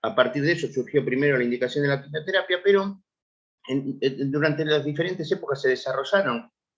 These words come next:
diferentes estudios, como estos cuatro que vemos, en el cual, eh, se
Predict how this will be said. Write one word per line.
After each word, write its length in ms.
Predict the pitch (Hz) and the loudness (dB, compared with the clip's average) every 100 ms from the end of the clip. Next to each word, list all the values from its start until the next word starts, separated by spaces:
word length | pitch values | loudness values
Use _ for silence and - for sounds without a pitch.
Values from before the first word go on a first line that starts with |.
| _ | _
diferentes 500 | 117 127 139 139 - | -4 0 0 0 -4
estudios, 420 | 123 202 170 123 | -4 -2 2 0
como 160 | 113 120 | 0 -4
estos 240 | 139 131 | -4 -2
cuatro 320 | 147 139 131 | 2 2 0
que 60 | 131 | 0
vemos, 460 | 156 165 165 170 - | 0 -2 -4 -8 -8
en 140 | 117 | -4
el 180 | 123 131 | -2 0
cual, 420 | 147 151 156 156 - _ _ _ _ | 4 6 4 -2 -14 _ _ _ _
eh, 680 | 113 117 113 113 113 110 110 | 0 2 2 0 0 0 -2
se 500 | 98 120 117 113 - | 0 2 2 0 -4